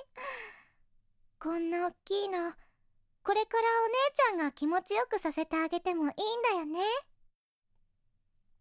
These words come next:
うん、どうしよう。こんな立派なおちんちん見せられちゃったら、今すぐ、頬張っちゃいたいくらい。う、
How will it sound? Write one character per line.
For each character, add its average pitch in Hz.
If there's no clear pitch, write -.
う 277
ん、 254
ど 330
う 440
し 427
よ 320
う。 -
こ -
ん 440
な 480
立 480
派 466
な 466
お -
ち -
ん 523
ち 453
ん 320
見 320
せ 370
ら 392
れ 440
ち -
ゃ 349
っ 339
た 285
ら、 294
今 370
す 339
ぐ、 302
頬 -
張 -
っ -
ち -
ゃ 587
い -
た 359
い 359
く -
ら 370
い。 349
う、 339